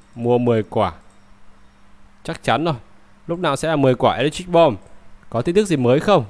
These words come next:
Có cá mới hay không? Thật ra thì cũng không, không quan trọng lắm, tại vì, à, bây giờ ở cái Glacia này kiếm rất là nhiều, hai trăm nghìn một phát thì quá nhanh. Quá nhanh để nâng cấp tất cả các thứ nha. Cực kỳ nhanh.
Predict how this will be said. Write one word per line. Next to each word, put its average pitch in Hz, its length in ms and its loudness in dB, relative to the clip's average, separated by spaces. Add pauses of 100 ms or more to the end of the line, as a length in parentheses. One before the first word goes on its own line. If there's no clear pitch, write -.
(220)
Có 120 100 -8
cá 123 200 2
mới 135 240 4
hay 185 100 -2
không? 165 280 -2 (1040)
Thật 131 80 -2
ra 147 100 2
thì 147 100 -4
cũng 143 120 -10
không, 151 220 -4
không - 260 -8
quan 160 160 -6
trọng 147 240 0
lắm, 127 180 -2 (200)
tại 120 120 -6
vì, 117 440 -2
à, 113 200 2 (1120)
bây 143 140 0
giờ 135 120 4
ở 117 180 0
cái 117 320 0
Glacia 143 480 2
này 127 120 0
kiếm 120 260 2
rất 196 80 4
là 190 60 6
nhiều, 123 360 4 (140)
hai 180 100 -4
trăm 175 220 -4
nghìn 139 160 0
một 110 60 -4
phát 156 240 -4
thì 120 180 -6
quá 117 180 0
nhanh. 190 280 -4 (540)
Quá 127 120 2
nhanh 170 140 2
để 135 80 0
nâng 131 180 0
cấp 202 240 0
tất 214 140 -4
cả 117 160 4
các 120 60 2
thứ 123 180 0
nha. 143 220 -2 (760)
Cực - 160 -10
kỳ 160 200 2
nhanh. 123 300 -4